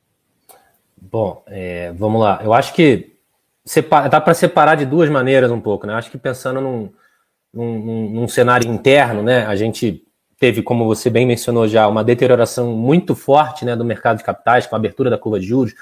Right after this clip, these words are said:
uma depreciação cambial muito grande e uma, e a bolsa realmente teve uma, uma performance bem negativa nos últimos meses. Então, é, de certa forma, né, é, é, como, como é o jargão de mercado, o mercado antecipa tudo, né? Então, é, a gente observou bem durante essa semana que tivemos dois dados ruins seguidos, né, o dado de inflação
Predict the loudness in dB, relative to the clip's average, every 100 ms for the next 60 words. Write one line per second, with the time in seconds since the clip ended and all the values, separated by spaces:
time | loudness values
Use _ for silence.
0 | -20 _ -2 0 0 -2 -2 -2 -4 0
1 | 2 2 2 0 2 2 2 -2 -2 0
2 | 0 -2 -6 _ _ 2 2 4 2 4
3 | 2 2 2 -2 0 0 0 -2 -4 -4
4 | -4 -2 -2 -2 0 2 2 0 -2 -4
5 | -2 -2 -2 -4 -2 2 2 0 -6 -6
6 | -6 -8 _ _ _ _ -6 -6 -6 -2
7 | 0 2 0 2 4 4 4 0 0 -2
8 | -4 -6 -6 -8 -12 _ -8 -4 -4 -6
9 | -14 _ -10 -6 -4 -2 0 0 0 -2
10 | -2 -2 2 2 0 0 0 0 -2 -4
11 | -2 -2 -2 -2 -2 0 -4 -8 -12 -20
12 | _ -10 0 4 4 4 4 4 2 0
13 | 0 2 2 2 2 4 4 2 0 -4
14 | -2 -4 -2 -2 0 2 2 4 4 2
15 | 0 0 -2 -6 -2 0 0 -2 -6 -2
16 | -4 -4 -8 -6 -6 -6 -8